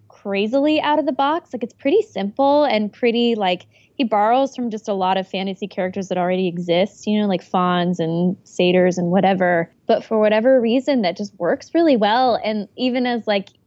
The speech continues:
you know, a twenty-eight-year-old, I was walking around, like, thinking about Narnia all the time. Like, while I, when I finished this book, I was just like, "Man, that was good. I wanna go there.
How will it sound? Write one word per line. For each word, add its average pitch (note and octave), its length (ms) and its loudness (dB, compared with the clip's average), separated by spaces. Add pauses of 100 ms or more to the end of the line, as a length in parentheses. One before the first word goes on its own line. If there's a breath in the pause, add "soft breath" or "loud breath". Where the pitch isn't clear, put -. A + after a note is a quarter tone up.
you B3 160 -2
know, G3 180 -2
a G3 80 2
twenty-eight-year-old, G3+ 880 0
I - 80 -2
was G#3 140 -4
walking G#3+ 360 0
around, A3+ 180 -2
like, F#3 260 -8
thinking A3 300 -4
about G3 240 0
Narnia F#3 560 -4
all F#3+ 160 0
the F3+ 100 -4
time. F#3+ 380 -4
Like, F3 200 -6
while F3+ 140 -4
I, F3+ 200 -2
when G3 120 -4
I F#3+ 60 -4
finished F#3+ 300 -8
this - 120 -20
book, G3 240 0
I F3+ 40 -6
was F3+ 120 -6
just F#3 140 -12
like, D3 160 -8 (460 soft breath)
"Man, G#3 160 4
that E3 120 -2
was F3+ 140 -2
good. G3 320 2 (480 soft breath)
I - 40 -2
wanna G3 140 4
go G3+ 200 4
there. A3 380 2